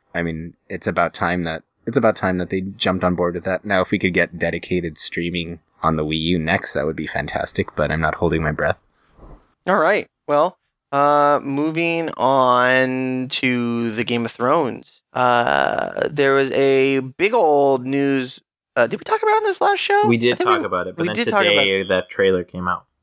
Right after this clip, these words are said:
Speaker 2: Um, and the other day, a bunch of, all right, fuck. Uh, <laughs> we talked about it last week. The first press release came out. Uh, today they had a, uh, gameplay trailer. A couple days ago, they had a bunch of leaked screenshots. Um, you can find all those on, on the website in the show notes.
Speaker 3: Which website is
Speaker 2: Um,
Speaker 3: that?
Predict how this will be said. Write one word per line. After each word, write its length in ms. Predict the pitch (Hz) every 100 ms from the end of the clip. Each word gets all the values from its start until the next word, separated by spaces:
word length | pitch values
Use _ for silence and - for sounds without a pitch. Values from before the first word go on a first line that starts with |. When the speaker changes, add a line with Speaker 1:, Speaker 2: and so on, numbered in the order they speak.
| _ -
Speaker 2:
Um, 220 | 143 135
and 420 | 147 151 147 147
the 120 | 139 131
other 160 | 147 143
day, 160 | 139
a 40 | 131
bunch 220 | 131 135
of, 80 | -
all 80 | 143
right, 140 | 135 -
fuck. 200 | - - - - -
Uh, 260 | 175 190 180 -
<laughs> 60 |
we 100 | 214
talked 260 | 214 226 240
about 120 | 320
it 80 | 208
last 240 | 185 175 180
week. 240 | 175 160
The 160 | 160 151
first 300 | 180 175 -
press 240 | 156 151
release 180 | 151 151
came 220 | - 143
out. 240 | 131 131 _ _ - _
Uh, 240 | - 127 127
today 420 | - 147 151 165
they 100 | 160
had 260 | 160 151 -
a, 500 | 143 143 139 143 139 _ _ _ _
uh, 260 | 127 123 101 131
gameplay 360 | 135 139 170
trailer. 320 | 180 147 120 143
A 60 | 170 _ _ _ -
couple 160 | 143
days 160 | 143 143
ago, 260 | 143 143 139
they 160 | 139
had 500 | 131 127 135 131 131
a 40 | 127
bunch 180 | 127 127
of 60 |
leaked 200 | 123 -
screenshots. 640 | - 131 123 98 69 - - -
Um, 180 | 123 123
you 40 |
can 60 | 120
find 160 | 123
all 120 | 123 131
those 100 | 135
on, 140 | 143 -
on 140 | 131 135
the 60 |
website 400 | 131 120 127 123
in 100 | 113
the 80 | 120
show 160 | - 117
notes. 320 | 117 117 - _ _ -
Speaker 3:
Which 160 | 110
website 320 | - 113 123 117
is 160 | 117
Speaker 2:
Um, 60 | 117
Speaker 3:
that? 140 | -